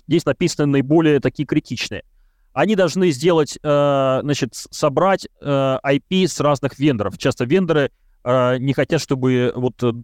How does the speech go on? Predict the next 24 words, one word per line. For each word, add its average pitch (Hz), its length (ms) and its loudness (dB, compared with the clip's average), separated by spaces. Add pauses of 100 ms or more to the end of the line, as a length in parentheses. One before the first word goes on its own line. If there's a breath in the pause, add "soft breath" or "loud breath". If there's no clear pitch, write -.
другие 135 640 0
участники 135 480 -2
консорциума 151 420 -2
видели 139 240 -2
их 131 140 -2
I 160 100 2
P, 233 180 0
поэтому 151 460 0
они 151 240 2
представляют 156 360 -2
их 131 80 -4
в 120 60 -12
виде 135 140 -2
блэкбокса. 147 600 0 (640)
И, 143 480 2
и - 20 2
ф-, - 160 -6
э, 135 400 2
значит, 131 240 -4
эта 156 100 -4
фабрика, 214 460 0
либо 123 220 -2
маскшоп, 208 440 -2
они 156 360 0